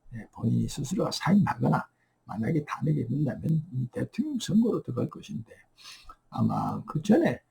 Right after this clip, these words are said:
개헌을 할 것인지, 아, 여기에 대해서 상당한 주목이 좀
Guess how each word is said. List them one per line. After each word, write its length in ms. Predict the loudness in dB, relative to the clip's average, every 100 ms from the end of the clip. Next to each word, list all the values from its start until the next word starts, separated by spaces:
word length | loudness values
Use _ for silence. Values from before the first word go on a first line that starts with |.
| _ _ 0
개헌을 600 | 4 4 2 0 -2 -4
할 220 | -4 -2
것인지, 640 | 0 4 6 6 4 0 -8 _ _ _ _
아, 180 | -14 -8 4
여기에 260 | 6 6 4
대해서 220 | 0 -4
상당한 400 | -8 -6 -4 -4 -10 _ _ -10
주목이 420 | 0 4 4 2
좀 140 | 0